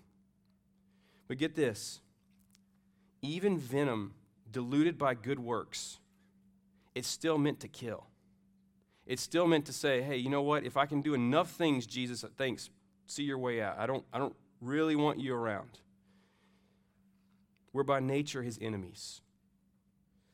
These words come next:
This is who we are immediately before Jesus intervenes in our life. It's the condition of enmity that, that you and I all were born with. There's nobody who doesn't suffer from this. There's nobody here that didn't, that didn't have this when they were born.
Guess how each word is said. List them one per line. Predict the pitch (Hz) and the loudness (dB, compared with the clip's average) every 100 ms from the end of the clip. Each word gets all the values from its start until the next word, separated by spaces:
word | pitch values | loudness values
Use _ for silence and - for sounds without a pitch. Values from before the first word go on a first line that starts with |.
| _ | _
This | 135 147 | -6 -6
is | 165 | -4
who | 190 | -2
we | 165 | 2
are | 156 131 | 2 2
immediately | 123 127 139 139 123 | 2 0 0 -4 -4
before | 113 113 123 113 104 | -6 -8 -8 -8 -8
Jesus | - 123 110 120 | -8 -6 -6 -6
intervenes | 110 101 101 | -4 -2 -4
in | 95 | -4
our | 95 | -8
life. | 90 85 - - _ _ _ _ _ _ _ _ _ _ _ _ _ - | -8 -12 -16 -20 _ _ _ _ _ _ _ _ _ _ _ _ _ -12
It's | 123 - | -10 -10
the | 131 | -8
condition | 123 113 156 151 147 | -6 0 0 2 2
of | 123 | 4
enmity | 143 131 113 107 | 2 2 -2 -6
that, | 101 - | -6 -8
that | 107 | -10
you | 123 160 | 0 4
and | 143 | 4
I | 135 | 6
all | 123 131 113 | 4 4 2
were | 104 | -2
born | 104 113 101 | -2 -2 -2
with. | 90 | -4
There's | 117 113 | -4 0
nobody | 131 151 147 135 | 4 4 4 2
who | 123 | -2
doesn't | 120 120 113 | -2 -2 -4
suffer | - 113 - 92 | -6 -6 -6 -10
from | 95 87 | -12 -12
this. | 73 - - - _ _ _ _ _ _ | -14 -18 -20 -20 _ _ _ _ _ _
There's | 113 | 2
nobody | 147 151 143 | 4 6 6
here | 139 143 123 | 4 2 2
that | |
didn't, | 117 123 107 110 - _ - | 0 -2 -4 -6 -10 _ -14
that | 113 | -6
didn't | 131 123 - - _ _ _ | -4 -2 -6 -14 _ _ _
have | - 131 123 110 | -8 -2 -2 -2
this | 104 - | -6 -4
when | 104 | -4
they | 104 | -4
were | 98 | -6
born. | 92 104 95 95 | -6 -6 -6 -8